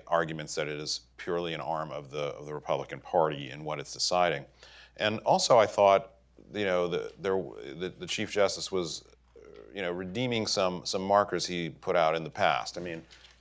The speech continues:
in Shelby County, uh, a decade ago, where he, uh, wrote the opinion that, uh, removed the coverage formula for preclearance under the Voting Rights Act, essentially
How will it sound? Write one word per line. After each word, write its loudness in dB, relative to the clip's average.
in -18
Shelby 2
County, 0
uh, 4
a -2
decade 4
ago, 4
where 0
he, -6
uh, -2
wrote -4
the -6
opinion -6
that, -2
uh, -4
removed -4
the -6
coverage 0
formula -2
for -10
preclearance -10
under -8
the -8
Voting 2
Rights 2
Act, 6
essentially 0